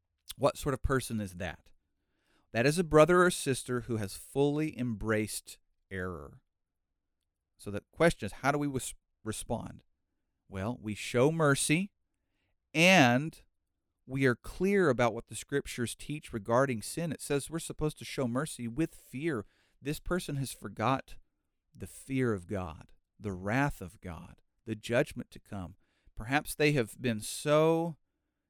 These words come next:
inebriated with God's grace that they now expect his grace to cover their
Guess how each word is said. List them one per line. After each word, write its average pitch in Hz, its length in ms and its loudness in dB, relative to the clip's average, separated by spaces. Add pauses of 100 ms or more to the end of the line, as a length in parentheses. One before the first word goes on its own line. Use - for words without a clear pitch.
(100)
inebriated 131 1000 0
with 101 220 -12
God's 113 360 -2
grace 120 600 2
that 117 160 -6
they 127 240 4
now 135 320 0
expect - 600 0
his 131 220 -6
grace 120 420 0
to 113 100 -12
cover 139 460 -2 (100)
their 131 260 2